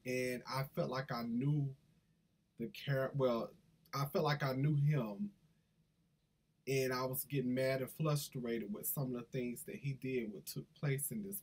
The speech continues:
book. But with no further ado, I am talking about There'll Never Be by Thomas DeBarge of DeBarge.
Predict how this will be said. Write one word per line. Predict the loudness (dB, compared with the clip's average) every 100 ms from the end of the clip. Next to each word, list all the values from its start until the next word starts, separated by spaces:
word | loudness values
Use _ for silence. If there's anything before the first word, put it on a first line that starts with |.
| -8
book. | -8 -8 -14 _ _ _ _ _ _ _ _ -2
But | 0 2
with | 4
no | 6 4
further | 4 4 6 4
ado, | 4 2 0 -2 0
I | 2
am | 2 0
talking | -2 -4 -4 -6
about | -4 -4 -4 -8 -10 -12 -12 -20 _ -20 _ -20 -20 -20 _ _ _ _ _ _ _ _ -20 _ _ _ _ -12
There'll | 0 4 6 4
Never | 4 4 4 0
Be | 0 0 0 -4 -12 _ _ _ _ _ _ _ _ _ _ _ _ _ -8
by | -4 -4 -4
Thomas | 0 2 2 2 -2
DeBarge | -2 0 0 0 0 -2 -6 -14 -18 _ _ _ _ _ _ _
of | 0 2 2 -2 -4
DeBarge. | -2 0 0 0 0 -2 -6